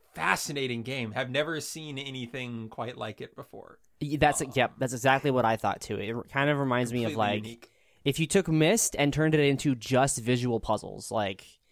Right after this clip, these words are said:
Speaker 1: Yeah.
Speaker 2: it's very ambiguous
Speaker 1: It's,
Speaker 2: and,
Speaker 1: yeah.
Speaker 2: like, th-, it's not even, like, like,
Speaker 1: Yeah.
Speaker 2: I, this is not meaning as an insult. It's not well designed as a game. Like, the paths
Speaker 1: No.
Speaker 2: don't lead you down the right path. You kind of have to be like,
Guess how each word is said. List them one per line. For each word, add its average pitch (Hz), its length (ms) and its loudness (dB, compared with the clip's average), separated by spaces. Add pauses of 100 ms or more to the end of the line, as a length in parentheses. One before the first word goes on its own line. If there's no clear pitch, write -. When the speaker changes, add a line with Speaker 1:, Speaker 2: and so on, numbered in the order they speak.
(320)
Speaker 1:
Yeah. 131 520 -8
Speaker 2:
it's 135 180 0
very 143 520 4
ambiguous 143 840 4
Speaker 1:
It's, - 60 0
Speaker 2:
and, 127 140 2
Speaker 1:
yeah. 123 60 2
Speaker 2:
like, 120 220 2
th-, 147 140 2
it's - 180 -2
not 143 280 4
even, 151 300 2
like, 123 260 0 (840)
like, 156 180 0
Speaker 1:
Yeah. 127 340 -12
Speaker 2:
I, 170 180 0
this 190 160 2
is 170 100 6
not 190 200 4
meaning 165 300 6
as 123 100 4
an 123 80 4
insult. 139 280 2
It's - 140 -4
not 175 240 4
well 127 720 2
designed 151 380 4
as 135 80 0
a 127 60 -2
game. 110 540 2
Like, 110 340 -2 (440)
the 170 260 0
paths 180 360 4
Speaker 1:
No. 196 80 6
Speaker 2:
don't 143 140 4
lead 156 260 4
you 151 140 4
down 131 260 4
the 123 80 2
right 120 300 2
path. 127 360 2
You 120 60 -8
kind 160 200 0
of 151 60 0
have 151 160 2
to 135 60 -6
be 131 140 0
like, 110 160 -2